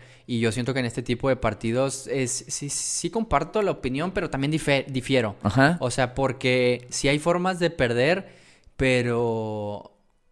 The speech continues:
Speaker 1: es muy difícil. O sea, se habla mucho de que el Monterrey dio mejor partido de, que Tigres contra el Bayern Múnich y tienen toda la razón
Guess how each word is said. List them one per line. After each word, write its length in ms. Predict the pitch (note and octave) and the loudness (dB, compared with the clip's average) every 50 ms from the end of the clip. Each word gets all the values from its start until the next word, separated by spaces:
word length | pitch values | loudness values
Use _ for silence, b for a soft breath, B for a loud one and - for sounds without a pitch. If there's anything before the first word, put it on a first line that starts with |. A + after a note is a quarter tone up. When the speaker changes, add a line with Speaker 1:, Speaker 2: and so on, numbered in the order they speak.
| _ - - | _ -20 -18
Speaker 1:
es 320 | - - G#2 B2+ C#3+ C#3+ | -14 -10 -8 -8 -6 -4
muy 220 | D#3 E3 F3 F3 | -4 -2 -2 -2
difícil. 760 | F3 F3 F#3 F3 F3+ - D3 D3 D3 - - D#3 C3 B2 A#2 | -2 0 0 -2 0 0 0 0 0 0 -2 -2 -2 -2 -2
O 80 | A#2 A#2 | -4 -4
sea, 440 | - - C3 B2+ B2+ B2 B2 B2 B2 B B B B B C#3+ | -2 -2 -2 0 0 0 -2 -4 -6 B B B B B -8
se 160 | - - D3 | -2 0 0
habla 240 | C#3+ D3 E3 F3 F3+ | 2 2 2 0 0
mucho 340 | F3 F3 F3 E3+ - F#3 | 0 0 -2 -2 0 0
de 140 | F#3 F3+ F3 | 2 2 2
que 100 | F3 D#3+ | 2 0
el 60 | D3+ | 0
Monterrey 520 | D3 C#3+ C3+ C3 A#2+ B2+ B2+ A#2+ B2+ C#3 C#3+ | 0 0 -2 -2 -2 -2 -2 0 0 0 0
dio 160 | C#3+ D3+ D#3 | 0 0 -2
mejor 380 | D#3 D#3 D3 D3 C#3+ C#3+ C#3+ - | -2 -4 -4 -2 -2 -2 0 0
partido 360 | D3+ C#3 B2 - C#3+ D3 D3+ | -2 -2 -2 -2 0 2 2
de, 240 | D3+ C#3+ A#2+ D3 - | 2 2 0 -2 -8
que 220 | - - - B2+ | -12 -6 -4 -4
Tigres 560 | A2 - - B2+ B2 B2+ C3 C#3+ D3+ D3 - b b b b b | -4 -2 0 2 2 2 2 2 2 0 -2 b b b b b
contra 260 | - C3+ B2+ A#2 C3 A#2+ | -4 -4 -2 0 0 2
el 60 | A#2 | 2
Bayern 300 | A#2+ B2 C3+ D3 C#3+ C#3+ | 2 2 2 2 0 0
Múnich 400 | C3+ C3+ C3+ C#3+ D3 C#3+ - - | 0 0 0 -2 -2 -4 -4 -2
y 140 | - C#3 B2 | 0 0 0
tienen 300 | B2 - C3+ C#3+ D3+ C#3+ | 2 0 0 0 0 2
toda 200 | D3+ D#3 D#3+ D#3+ | 6 8 8 8
la 80 | D#3+ D3 | 8 6
razón 480 | B2+ B2 A#2+ - C#3+ C#3+ D3 C3 A#2+ | 2 0 0 2 0 0 0 0 -4